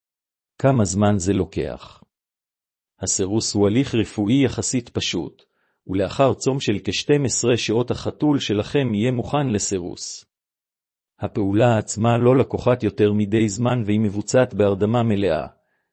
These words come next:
כך שהחתול שלכם אפילו לא יסבול במהלכה.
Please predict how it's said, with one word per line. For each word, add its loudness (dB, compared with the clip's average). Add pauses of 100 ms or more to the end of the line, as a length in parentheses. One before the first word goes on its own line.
כך -4
שהחתול -2
שלכם -2
אפילו 0
לא 4
יסבול 2
במהלכה. -2